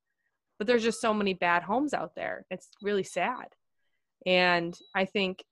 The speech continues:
you sharing your story is a, is, I want you on every podcast, like, or every T V series or whatever it is, news channel, because I think there's not enough people like you out there sharing that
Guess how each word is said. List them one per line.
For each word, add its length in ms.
you 220
sharing 400
your 80
story 680
is 220
a, 140
is, 480
I 140
want 200
you 140
on 100
every 300
podcast, 640
like, 220
or 180
every 540
T 220
V 200
series 480
or 80
whatever 400
it 100
is, 300
news 340
channel, 460
because 320
I 140
think 320
there's 160
not 280
enough 260
people 320
like 240
you 140
out 120
there 140
sharing 480
that 280